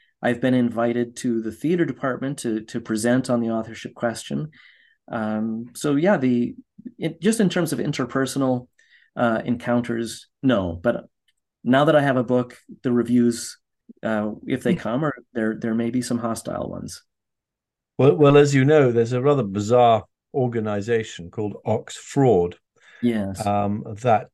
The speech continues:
Speaker 3: tends to chase people down, uh, particularly through the the comments section of Amazon and things like that. And
Speaker 1: Mm-hmm.
Speaker 3: one,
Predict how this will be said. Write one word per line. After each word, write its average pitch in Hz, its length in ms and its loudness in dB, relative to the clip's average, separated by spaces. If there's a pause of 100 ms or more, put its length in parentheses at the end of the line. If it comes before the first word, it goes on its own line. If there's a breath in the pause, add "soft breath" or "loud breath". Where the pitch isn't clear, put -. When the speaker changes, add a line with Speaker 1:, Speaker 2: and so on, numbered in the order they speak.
Speaker 3:
tends 147 340 -4
to - 220 -12
chase - 540 0
people 117 360 -2
down, 101 460 0 (540 soft breath)
uh, 110 140 2
particularly 110 680 -6
through 110 600 -6
the 104 380 -2 (360 soft breath)
the 107 120 -2
comments 139 520 0
section - 520 -6
of 101 120 -2
Amazon 107 480 2
and 95 140 -4
things 95 260 -6
like 95 220 -4
that. 98 360 0 (500 soft breath)
And 123 180 0
Speaker 1:
Mm-hmm. 127 80 2
Speaker 3:
one, 135 440 2